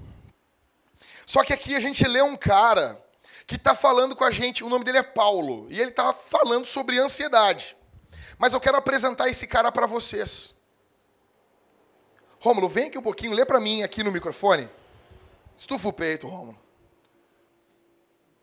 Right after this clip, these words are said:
I-, isso, isso, ó, movimentação. Isso aí, igreja.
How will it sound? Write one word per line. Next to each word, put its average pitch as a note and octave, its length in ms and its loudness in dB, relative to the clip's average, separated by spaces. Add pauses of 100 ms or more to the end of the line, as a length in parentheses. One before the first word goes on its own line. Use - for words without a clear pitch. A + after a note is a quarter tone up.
(920)
I-, C#3+ 240 -10
isso, E3+ 480 -4
isso, G#3+ 440 -4
ó, D3 180 0
movimentação. B3 840 6 (180)
Isso - 140 0
aí, B3 240 4
igreja. F#3+ 800 6